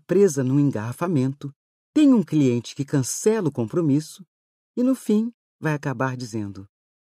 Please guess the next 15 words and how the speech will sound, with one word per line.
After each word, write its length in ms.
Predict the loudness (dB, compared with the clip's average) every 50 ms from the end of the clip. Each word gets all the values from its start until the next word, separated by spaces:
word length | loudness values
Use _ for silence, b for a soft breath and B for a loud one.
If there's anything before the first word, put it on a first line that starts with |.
| _ -8
"Eu 200 | -6 -4 -2 0
hoje 380 | 0 2 2 0 0 0 -2
não 180 | -2 0 -2 -2
deveria 720 | -2 0 0 0 0 0 -2 -4 -4 -4 -4 -4 -6 -6
ter 200 | -6 -6 -10 -10
saído 520 | -10 -10 -10 -8 -8 -8 -8 -8 -10 -10 -10
da 140 | -10 -12 -12
cama." 340 | -14 -20 -20 -20 _ _ _ _ _ _ _ _ _ _ _ _ _ _ _ _ _ _ _ _ _ _ _ _ _ _ _ -2
Outro 360 | 0 0 0 0 0 0 0
exemplo 500 | 0 2 2 0 0 0 -2 -6 -12 -14 -14 _ _ _ _ _ _ _ -8
seria 400 | -4 -2 0 2 2 2 2 2
o 60 | 2
de 100 | 2 2
um 120 | 2 2
vendedor 640 | 2 2 2 2 2 2 0 0 -2 -4 -4 -4 -8